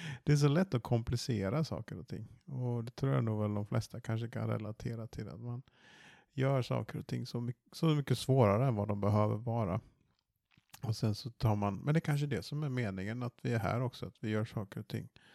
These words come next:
svårt för oss. Och sen så <laughs> tar vi all vår,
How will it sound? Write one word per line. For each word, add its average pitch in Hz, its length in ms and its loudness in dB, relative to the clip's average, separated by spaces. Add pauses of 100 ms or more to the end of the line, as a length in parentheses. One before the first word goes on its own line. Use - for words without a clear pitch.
(320)
svårt - 380 0
för 107 220 0
oss. - 260 -6
Och 127 140 -4
sen 117 200 0
så 113 320 2 (540)
<laughs> - 460 4
tar 135 260 6
vi 127 120 10
all 123 180 4
vår, 113 200 -6